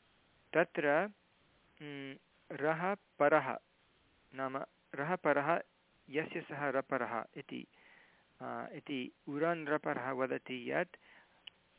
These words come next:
अस्-, अस्यां दशायां, नाम इदानीम् अकारः आ-, आगतः अस्ति, तत्र अकारस्य अनन्तरं ऋकार, रेफः आगच्छति, रेफः आगच्छति।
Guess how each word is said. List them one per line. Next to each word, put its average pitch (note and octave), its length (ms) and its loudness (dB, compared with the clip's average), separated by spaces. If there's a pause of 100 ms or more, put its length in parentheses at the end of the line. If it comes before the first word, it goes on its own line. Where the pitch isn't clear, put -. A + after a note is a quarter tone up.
(580)
अस्-, D3+ 340 -6
अस्यां E3+ 460 4
दशायां, C3 500 -2
नाम C#3 220 -2
इदानीम् C#3 600 -2
अकारः C#3+ 440 2
आ-, C3 680 -4
आगतः A#2 320 -8
अस्ति, C#3 440 -8
तत्र D#3 460 -2 (520)
अकारस्य C#3+ 640 0 (340)
अनन्तरं D#3 520 -4 (120)
ऋकार, C#3 520 0
रेफः D3 300 4
आगच्छति, A2 580 -6 (1080)
रेफः C#3+ 280 0
आगच्छति। A2+ 600 -8